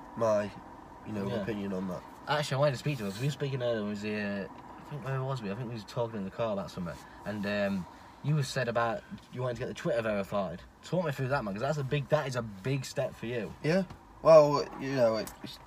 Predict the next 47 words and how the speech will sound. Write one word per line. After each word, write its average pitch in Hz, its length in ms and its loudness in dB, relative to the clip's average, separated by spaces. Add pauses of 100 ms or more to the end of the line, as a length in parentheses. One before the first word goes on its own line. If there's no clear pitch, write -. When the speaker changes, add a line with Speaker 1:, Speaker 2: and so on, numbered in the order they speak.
(240)
Speaker 1:
just - 200 -10
down 113 200 6
to - 120 -4
hard 110 280 8
work, 117 400 2
and, 113 220 -4 (420)
you 139 80 -4
know, 143 220 6 (140)
with 156 260 0
Twitter, 143 340 0
it's - 180 -4
not 156 220 4 (340)
just 151 220 -4
based 135 300 6
on 123 200 0 (140)
followers. 131 560 4 (140)
Um, 113 400 2 (500)
if - 140 -10
I - 20 -8
play 135 180 2
my 123 120 -2
cards 123 340 8
right, 123 140 10
I 117 60 4
can, 120 340 -8 (480)
um, 120 440 0 (480)
speak - 420 -4
to 131 120 -2
Twitter 131 480 0 (420)
good 131 280 4
and 123 300 -2 (140)
sort 123 260 2
of 127 180 -4 (560)
say 127 240 -2
what 120 260 0
we 117 80 -2
are, 117 220 6
we're 117 100 -2
a 120 40 -4
club 123 300 -4
and 131 120 -2
we 131 80 -2
need 131 160 -4
to - 80 -12
get - 140 -12
verified, 127 680 4
then 123 320 0